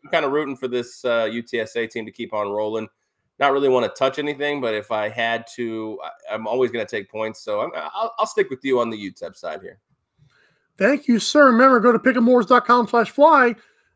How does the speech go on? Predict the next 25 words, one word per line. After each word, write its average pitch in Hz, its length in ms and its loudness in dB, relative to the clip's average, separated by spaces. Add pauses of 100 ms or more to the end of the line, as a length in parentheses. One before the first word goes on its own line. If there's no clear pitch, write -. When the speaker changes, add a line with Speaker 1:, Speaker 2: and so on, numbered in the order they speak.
Speaker 2:
and 214 100 -2
make 233 200 0
that 226 220 2
pick 247 160 0
just 226 200 -4
like 226 180 4
us. 196 440 -4 (140)
Speaker 1:
I 120 60 -4
think 135 140 -2
the 98 140 -2
over 101 260 2
might 90 180 -4
be 92 120 -4
a 87 40 -6
good 87 200 -10
spot 69 260 -10
here. - 240 -18 (440)
Speaker 2:
There 196 140 -4
you 247 60 -6
go. 165 240 -8 (1200)
Aaron, 349 280 6
are 339 100 8
you 381 180 10
ready 359 160 4
to, 320 240 2